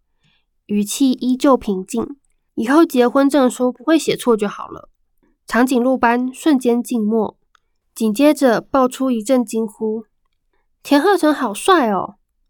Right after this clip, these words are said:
我妈妈说这叫很 man 啦！”徐慧文更急了：“她，她长得不漂亮，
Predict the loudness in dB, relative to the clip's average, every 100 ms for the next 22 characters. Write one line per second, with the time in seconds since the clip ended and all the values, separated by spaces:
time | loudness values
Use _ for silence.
0 | _ _ -6 0 4 6 4 4 4 2
1 | 4 2 2 0 0 2 4 4 2 0
2 | -6 _ _ _ _ _ _ _ _ _
3 | _ _ -8 -4 0 4 4 4 2 -2
4 | 0 2 2 -2 -6 -6 -8 -14 _ _
5 | _ -10 -2 -2 -2 _ -20 -8 0 2
6 | 2 -2 -2 -2 -2 2 2 4 2 0